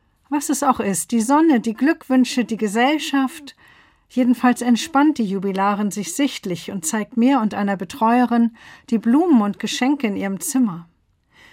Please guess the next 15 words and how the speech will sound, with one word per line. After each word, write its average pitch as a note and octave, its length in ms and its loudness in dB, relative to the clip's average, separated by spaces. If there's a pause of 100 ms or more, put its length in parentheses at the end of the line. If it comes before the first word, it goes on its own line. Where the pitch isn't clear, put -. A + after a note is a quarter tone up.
(260)
Zum C4 200 0
Abschied D4 580 -2
segne A#3 560 0
ich E3+ 160 -10
sie E3+ 220 -4
und G3+ 160 -4
wünsche C#4 320 2
ihr, A#3 180 0
dass G#3+ 220 -4
es G3+ 120 -4
ein A3 200 0
sanfter, A#3 560 0
freundlicher B3 720 0
Moment G3 380 -2
sei, G3+ 300 -4